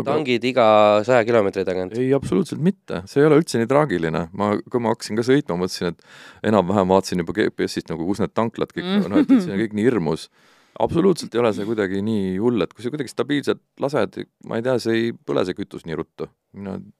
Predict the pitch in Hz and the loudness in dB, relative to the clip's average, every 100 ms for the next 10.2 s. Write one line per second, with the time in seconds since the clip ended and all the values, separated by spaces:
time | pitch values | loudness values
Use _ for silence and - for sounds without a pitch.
0 | _ 104 - - - 95 82 82 95 131 | _ -12 -10 -10 -6 -6 -6 -4 -2 -2
1 | 110 95 - 92 147 92 - 120 92 85 | -2 -6 -8 -8 -10 -10 -8 -8 -6 -4
2 | 104 87 80 87 117 104 85 - - - | -4 -4 -6 -4 -4 -4 -10 -12 -20 -20
3 | _ 92 90 87 117 - 90 87 90 - | _ -4 -2 -2 -4 -6 -6 -4 -4 -8
4 | - 90 101 85 80 87 101 113 78 71 | -6 -4 -2 -2 -4 -4 -4 0 -2 -2
5 | 71 - _ _ - 180 190 - 170 170 | -8 -10 _ _ -8 -4 -2 -2 0 -2
6 | 110 117 98 95 101 107 92 104 123 98 | 0 -2 -2 0 4 4 4 -2 -2 -2
7 | 131 143 113 104 - 107 120 98 87 90 | 0 -2 -2 -6 -8 -8 -6 -6 -4 -2
8 | 92 - 98 98 90 92 90 - 90 82 | -4 -6 -2 -2 0 -4 -2 -2 0 0
9 | 92 80 180 139 107 110 - 101 101 87 | -2 -2 -4 -4 0 0 0 -2 -2 -4
10 | 127 | -2